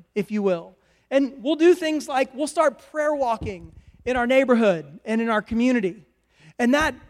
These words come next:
is just a real powerful thing that allows us to, to fill our, our missions vision bucket, right? And we do all these different activities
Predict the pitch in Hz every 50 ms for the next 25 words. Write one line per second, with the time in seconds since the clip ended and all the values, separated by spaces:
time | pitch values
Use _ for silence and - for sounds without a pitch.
0 | _ _ - - 254 226 214 311 - - 277 247 262 294 320 302 302 - - 269
1 | 269 294 302 285 - 247 220 - 294 311 294 269 240 220 214 214 214 226 226 247
2 | 269 277 220 262 226 - - - - 247 214 190 - - _ _ _ _ - -
3 | 254 - - - - 311 320 320 311 302 277 247 214 202 226 214 226 226 214 -
4 | - _ _ _ _ - 214 226 233 285 285 - 320 285 196 175 170 285 302 277
5 | 262 311 277 226 190 226 185 170 - 190 170 - 208 220 220 254 294 285 - -
6 | - _ _ _ - 254 277 339 311 - 269 349 381 320 254 269 311 349 403 392
7 | 370 339 254 - - 330 - - 302 277 247 226 214 - - - 277 311 320 320
8 | 233 208 175 160 156 151 147 - - -